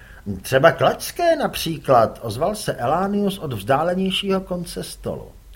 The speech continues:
„Eh, Sire Samueli, vždyť v klačtině ani neexistuje slovo právník.“ „Ne? <laughs> Tak to mají štěstí.“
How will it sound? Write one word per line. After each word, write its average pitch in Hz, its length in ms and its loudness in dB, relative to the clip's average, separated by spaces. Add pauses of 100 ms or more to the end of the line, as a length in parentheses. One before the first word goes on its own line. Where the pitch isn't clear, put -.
(480)
„Eh, 82 100 -12 (140)
Sire 294 420 -2
Samueli, 110 840 -4 (260)
vždyť 196 280 2
v - 60 -10
klačtině 269 640 0
ani 190 320 2
neexistuje 185 920 -2
slovo 143 480 2
právník.“ 131 1000 -2 (500)
„Ne? 123 520 4 (240)
<laughs> 139 280 0
Tak - 220 0
to 143 160 6
mají 160 260 4
štěstí.“ 131 920 -2